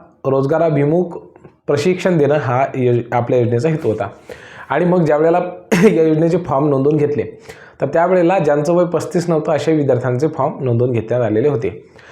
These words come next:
प्रशिक्षणादरम्यान अशा विद्यार्थ्यांचं वय जे आहे, तर ते पस्तीस पूर्ण झालेलं आहे. आता बघा विद्यार्थी मित्रांनो,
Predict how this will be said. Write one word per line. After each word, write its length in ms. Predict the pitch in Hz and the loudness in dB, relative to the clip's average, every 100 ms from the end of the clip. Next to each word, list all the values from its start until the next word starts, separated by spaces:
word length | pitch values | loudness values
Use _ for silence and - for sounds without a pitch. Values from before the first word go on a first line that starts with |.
| - - - | -20 -14 -6
प्रशिक्षणादरम्यान 760 | 160 233 - 226 208 185 196 | -2 0 0 0 2 2 0
अशा 200 | 175 - | -2 -2
विद्यार्थ्यांचं 520 | 165 156 143 143 143 147 | 0 0 -2 -2 0 0
वय 180 | 170 | 2
जे 120 | 156 123 | 2 0
आहे, 260 | 110 - | -2 -4
तर 60 | 139 | -4
ते 120 | 170 | -2
पस्तीस 480 | 165 147 147 175 - | -2 -2 -2 -6 -2
पूर्ण 200 | 127 139 | 0 0
झालेलं 400 | 123 101 101 - | 0 -2 -2 -2
आहे. 200 | - 117 - _ _ - - - - | -4 -8 -14 _ _ -20 -20 -10 -2
आता 200 | 170 226 | 0 2
बघा 200 | 214 208 | 2 2
विद्यार्थी 320 | 156 127 123 | 2 0 -2
मित्रांनो, 400 | 110 107 107 | -2 -2 -2